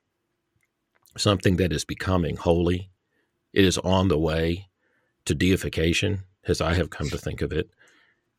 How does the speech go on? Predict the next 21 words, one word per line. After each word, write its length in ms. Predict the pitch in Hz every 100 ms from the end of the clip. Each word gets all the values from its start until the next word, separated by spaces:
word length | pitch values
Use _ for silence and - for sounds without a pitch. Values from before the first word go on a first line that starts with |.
| _ -
then 360 | 104 98 90 -
if 240 | 101 95 -
what 280 | 98 107
I'm 200 | 113 110
experiencing 840 | 85 - 101 101 95 82 76 76 78 _ -
in 140 | 95
all 280 | 80 98 104
of 80 | 90
its 180 | 85 -
mess 400 | 85 87 85 85
and 140 | 78
misery 440 | 85 92 82 78
and 120 | 71 -
agony 640 | 85 85 80 73 78 - _ _ _
is 160 | 104 95
something 400 | - 107 98 87
that 140 | 85
is 160 | 78 -
on 280 | - 85 87
its 200 | - -
way 420 | 82 82 90 78